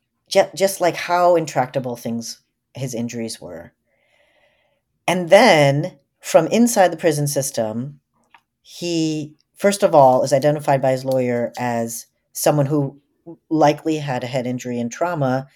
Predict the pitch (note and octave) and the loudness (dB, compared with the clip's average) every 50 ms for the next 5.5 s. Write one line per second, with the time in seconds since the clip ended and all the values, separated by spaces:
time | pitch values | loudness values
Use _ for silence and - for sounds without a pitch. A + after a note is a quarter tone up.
0 | _ _ _ _ _ _ _ _ _ _ - D3+ D3 - E3 C#3 C3+ C3+ C3 B2+ | _ _ _ _ _ _ _ _ _ _ -6 -6 0 2 4 6 6 4 4 0
1 | - - - _ _ _ - D3 C3+ A2 - F3 D#3+ D3 F#3+ F#3 - - E3 E3 | -4 -10 -14 _ _ _ -8 -6 -6 -6 -6 -6 0 2 2 2 4 2 2 2
2 | D#3+ D3+ D#3 D3 D3 - E3+ D3 D#3 D3 D3 C#3+ D3 D#3 D#3+ D#3 D#3 D#3 - - | 2 2 0 -4 -4 -4 -4 -4 -4 -6 -8 -6 -6 -6 -4 -4 -4 -6 -6 -4
3 | C3+ C#3+ D#3+ D3+ - D3+ D3 C#3 C3+ C3+ C3 - C#3 C3+ - D3+ C#3 A#2+ C3 B2+ | -4 -4 -4 -4 -6 -4 -2 -2 0 -2 -4 -6 -8 -6 -4 -4 -4 -4 -4 -6
4 | B2+ D3 D#3+ C#3 A#2+ - - C#3+ D3 D3+ C#3 - D3 C#3+ C3 C3+ B2 A#2+ - A#2 | -4 -4 -4 -4 -4 -6 -4 -2 -2 -2 -2 -4 -8 -4 -4 -4 -4 -4 -6 -12
5 | A2 A2 - - E3+ E3 C#3+ E2 F2+ | -14 -14 -10 -8 -6 -6 -6 -6 -10